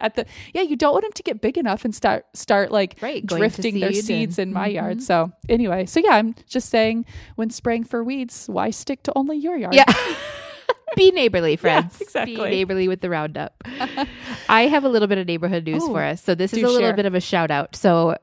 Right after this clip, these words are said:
Speaker 2: my, the people we went out with Saturday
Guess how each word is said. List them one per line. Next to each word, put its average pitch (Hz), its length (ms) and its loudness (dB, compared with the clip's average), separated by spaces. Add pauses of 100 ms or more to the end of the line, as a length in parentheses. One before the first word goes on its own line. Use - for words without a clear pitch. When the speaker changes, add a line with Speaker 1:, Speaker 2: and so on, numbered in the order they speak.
(140)
Speaker 2:
my, 175 600 -2 (220)
the - 140 -12
people 208 260 0
we 247 100 0
went 226 160 2
out 214 140 -2
with 226 120 -4
Saturday 151 560 -2